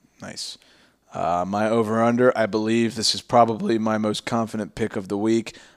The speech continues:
I'm gonna have the Capitals versus the Blackhawks on Saturday night in Washington. I am gonna hammer that over. These two teams are one of the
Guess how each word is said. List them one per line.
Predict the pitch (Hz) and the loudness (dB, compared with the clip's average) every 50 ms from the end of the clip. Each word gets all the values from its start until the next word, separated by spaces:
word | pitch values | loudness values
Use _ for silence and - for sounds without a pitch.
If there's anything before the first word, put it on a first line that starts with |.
| _ - | _ -4
I'm | 107 110 110 110 | -2 -2 0 0
gonna | 113 113 113 | 0 0 0
have | 104 107 110 107 104 80 | -2 -2 -2 -2 -2 -2
the | - 107 | -4 -8
Capitals | - - - 127 123 120 117 - 123 123 120 104 | -6 -2 2 4 4 4 4 2 0 0 -2 -2
versus | 95 110 113 113 - | -2 -4 -4 -2 -2
the | - 117 | -4 -6
Blackhawks | 98 92 113 113 110 113 110 - - 117 110 107 - - - - - _ - | -2 0 2 2 2 2 0 0 0 2 2 2 0 -2 -6 -6 -8 _ -8
on | 113 110 104 | -6 -6 -4
Saturday | - - - - - 120 123 127 131 131 131 131 131 | -2 0 0 2 4 4 6 6 4 4 4 2 2
night | 131 127 117 117 113 107 - _ - | 2 2 0 0 0 -2 -4 _ -4
in | 120 123 131 135 | -2 0 2 4
Washington. | 127 123 120 117 113 - - 117 110 - - 113 110 110 107 - | 8 8 8 8 6 4 0 -6 -6 -6 -4 -4 -4 -4 -4 -4
I | 104 107 | -4 -4
am | 104 104 101 101 101 104 | -4 -4 -4 -4 -4 -4
gonna | 107 104 101 101 113 | -4 -2 -2 -4 -6
hammer | - - - - - - 151 151 147 135 127 | -6 -12 -18 -8 0 4 6 6 6 6 6
that | 120 117 113 110 | 4 4 4 4
over. | 107 107 107 101 101 104 107 113 - - - - - - | 2 0 0 0 0 0 0 -2 -4 -10 -20 -20 -14 -6
These | - 120 123 117 | -2 -2 -2 -2
two | - - 123 107 | 0 -2 -2 -2
teams | - - 123 120 120 120 117 110 - - - | -2 0 0 2 2 0 0 -2 -4 -4 0
are | 113 113 113 113 113 110 - - - - - _ - | 2 4 6 6 4 4 0 -4 -20 -20 -18 _ -4
one | 113 120 | -2 0
of | 120 110 | 0 0
the | 113 | -2